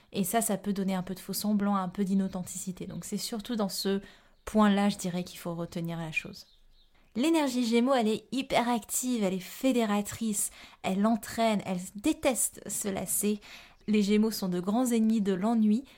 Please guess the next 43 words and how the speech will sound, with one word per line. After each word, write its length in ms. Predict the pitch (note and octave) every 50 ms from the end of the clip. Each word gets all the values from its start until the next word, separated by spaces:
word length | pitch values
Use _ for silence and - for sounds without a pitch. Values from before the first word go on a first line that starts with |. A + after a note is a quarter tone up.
| _ _ _ _ _ _ _ _ _ _ _ _
C'est 280 | - - - F4 E4+ -
une 100 | D4+ D4
énergie 440 | C#4+ C#4 C4 C4 B3+ B3+ C4+ C#4 C4
qui 200 | - - A3 - -
adorera 640 | B3 B3+ B3+ C4 B3+ A#3+ A3+ - - A#3+ A#3+ A#3+
tester 400 | A#3 - G#3 G3+ - - - G#3+
de 100 | - F3+
nouvelles 320 | D#3+ E3 - - G#3 G#3
choses, 560 | - - - - A#3 A3+ A3+ A3+ G#3+ G#3 G#3 - _
adorera 600 | - - F#3+ F3+ G3 F#3+ F3+ F3+ F3 F3 E3 - _
apprendre, 760 | - A3 G#3+ - - - - B3 A#3+ A3+ A3 G#3 G#3 G#3 - _ _
engranger 520 | - B3 B3 A#3 G#3+ A3+ A3+ G#3+ G3+ A#3
de 100 | G3+ G3
nouvelles 280 | F#3 F#3 F#3 F3+ F3 -
connaissances. 720 | - - - G3 G3 F3 - - A3 G#3+ A3 A3 G#3+ -
C'est 600 | - - - - - - - - _ _ _ -
pour 120 | - E3+
ça 120 | - G3+ G3
qu'ils 120 | - -
sont 120 | - -
très 180 | - - - G3
curieux. 440 | G3 - A3 A3 A3+ A3 A#3 A#3+ B3+ - - - - - - _ _
Il 60 | F#3+
y 20 |
a 60 | G3 F#3+
beaucoup 280 | F3 G3 G3+ - A#3
de 60 | A3+
mouvement 480 | A#3+ B3 B3+ A#3+ A3+ A3 A3+ A3 A3 - _ _
et 80 | - -
il 60 | G3
y 60 | F#3
a 80 | F#3+ F#3
aussi 360 | G3 F#3+ - - D4 D4 D4 _ - -
un 100 | F#3+ F#3+
petit 180 | F#3 - -
peu 140 | - - B3
du 120 | A3 G#3
coup 180 | G3+ - A#3+ B3
de 160 | B3 G#3+ G3+ F#3
nervosité 800 | F3 F3 F3 E3+ E3 D#3+ E3 D#3 D3+ D3 - - G#3+ C4+ E4 - - _ _ _ _ -
et 100 | C4+ C#4+
de 100 | C4+ B3
fuite. 400 | G#3 - - D#3+ - - -